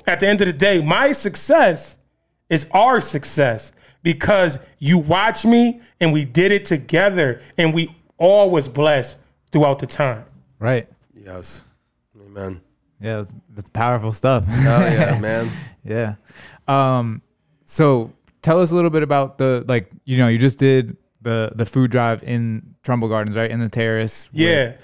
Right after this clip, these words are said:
Speaker 2: So what happened was, it's so crazy. Let me tell you how all this food came up, come along, came
Speaker 3: Mm-hmm.
Speaker 2: along. It's, sometimes they say, you know, um, God will bless you during, um, your darkest hours.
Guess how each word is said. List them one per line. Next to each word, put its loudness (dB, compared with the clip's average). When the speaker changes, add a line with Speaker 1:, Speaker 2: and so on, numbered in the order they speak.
Speaker 2:
So 2
what 0
happened 0
was, 4
it's 0
so 2
crazy. 0
Let 2
me 4
tell 0
you 2
how 2
all 4
this -2
food -2
came 0
up, 0
come 2
along, -2
came -2
Speaker 3:
Mm-hmm. 0
Speaker 2:
along. -2
It's, 0
sometimes 2
they 4
say, 2
you 4
know, 4
um, 2
God 0
will 2
bless 0
you 0
during, 2
um, 2
your 0
darkest -2
hours. -4